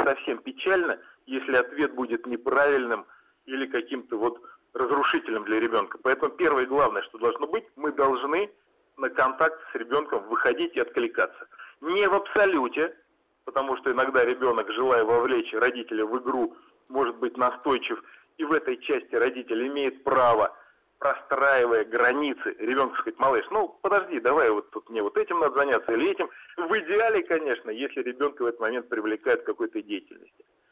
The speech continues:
Вот. А так объясняйте, но объясняйте на эмоциональном и тактильном уровне. Поэтому, если есть вопрос, всегда в ста процентах случаев должен быть отклик. Если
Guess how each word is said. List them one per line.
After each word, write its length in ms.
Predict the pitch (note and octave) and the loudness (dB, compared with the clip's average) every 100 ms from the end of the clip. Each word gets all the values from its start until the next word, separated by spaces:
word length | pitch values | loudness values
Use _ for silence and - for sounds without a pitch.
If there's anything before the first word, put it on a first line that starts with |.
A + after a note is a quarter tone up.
| _ - - | _ -20 -6
Вот. 220 | A2+ - - _ | -6 -6 -14 _
А 120 | B2 | -2
так 320 | B2+ A3+ A3+ - | 2 0 0 -4
объясняйте, 800 | C3+ C#3 C#3+ C3+ G2+ F#2 E3+ F#3+ _ _ | -6 -6 -10 -6 -6 -4 -10 -10 _ _
но 80 | C#3 | -4
объясняйте 600 | C3+ B2+ C3+ F3 G3 F3+ | -4 -4 -6 -2 -2 0
на 160 | C#3 C#3+ | 2 2
эмоциональном 840 | C#3+ B2+ A#2+ B2+ C3 E3 F3 B2+ | 2 -2 2 2 4 4 4 0
и 20 | |
тактильном 580 | A2 A#2 - D3 B2 A2+ | -2 -2 -2 -4 -2 0
уровне. 320 | A#2 G#2 E2+ - _ - - | 0 0 -2 -12 _ -20 -6
Поэтому, 300 | - C#3 C#3 | -2 -2 -2
если 320 | C#3 F3 - | -4 -4 -2
есть 200 | C#3 A#2 | -2 -2
вопрос, 480 | A2+ A#2+ - D#3+ A#3 A#3+ - _ _ _ - | 0 2 4 4 2 0 -12 _ _ _ -16
всегда 460 | - G3 E3 D3 F#2 | -8 -6 0 2 2
в 140 | - - | -2 -2
ста 120 | D#3 | -2
процентах 520 | B2+ - B2 A2+ - | 0 -2 -4 -8 -8
случаев 340 | E3+ F3 A2+ | -8 -8 -8
должен 280 | A2 C#3 B2+ | -2 -2 -2
быть 160 | A2+ B2 - | -4 -6 -4
отклик. 500 | C#3 C3+ A#2 G2 - _ _ _ _ _ _ | -2 -2 -4 -8 -8 _ _ _ _ _ _
Если 580 | C#3+ E3 F#3 F3 E3 | -10 -4 -4 -2 -2